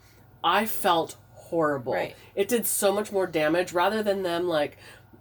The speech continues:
Speaker 1: encouraging and boosting me up, it
Speaker 2: Mm-hmm.
Speaker 1: just tore me down. I was like, "Well,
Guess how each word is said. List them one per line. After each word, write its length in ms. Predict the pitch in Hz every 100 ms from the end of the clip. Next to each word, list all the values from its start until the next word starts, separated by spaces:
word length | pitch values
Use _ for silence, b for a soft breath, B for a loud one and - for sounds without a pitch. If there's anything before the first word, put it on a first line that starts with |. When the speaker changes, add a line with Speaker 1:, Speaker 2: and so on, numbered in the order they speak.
| -
Speaker 1:
encouraging 640 | 165 - 247 226 220 208
and 140 | 165
boosting 480 | 165 226 226 247 233
me 140 | 220 214
up, 200 | 220 247
it 60 |
Speaker 2:
Mm-hmm. 200 | 220 185
Speaker 1:
just 260 | - 165 -
tore 180 | 165 160
me 80 | 165
down. 160 | 156
I 40 | 151
was 100 | 151
like, 120 | 143
"Well, 240 | 226 -